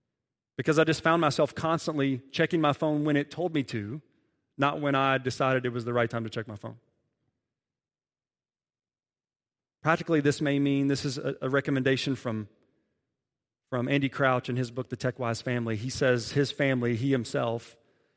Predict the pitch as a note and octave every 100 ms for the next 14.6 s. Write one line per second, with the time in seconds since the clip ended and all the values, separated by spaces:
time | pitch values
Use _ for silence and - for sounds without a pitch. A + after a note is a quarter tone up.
0 | _ _ _ _ _ _ _ - D3 -
1 | D#3+ D#3 - D3+ C#3 B2+ - D3 C#3+ C3+
2 | C3 B2+ B2+ - _ _ _ _ _ _
3 | _ _ - - D#3 D#3+ D#3 B2+ - E3+
4 | - D3 C3+ D3 C#3+ C#3 B2 A#2+ E3+ -
5 | _ _ _ _ _ _ _ _ _ _
6 | _ - A2+ C#3 C#3+ C#3+ D3 C3+ A#2+ A#2+
7 | B2+ A#2+ D3 D#3+ D3 C#3+ C3 B2 A2 B2+
8 | C#3+ _ _ _ _ _ _ _ _ B2+
9 | D3 D3+ C#3 A#2 A2+ A2+ _ _ _ _
10 | _ _ _ _ B2 B2+ B2 A#2 A2 G#2+
11 | F#2 _ _ _ _ _ _ _ _ _
12 | _ _ _ _ _ _ _ B2+ - C#3+
13 | - C#3 C#3+ E3 G#3 F3 - - C#3+ B2+
14 | - A#2 - A2 G#2 B2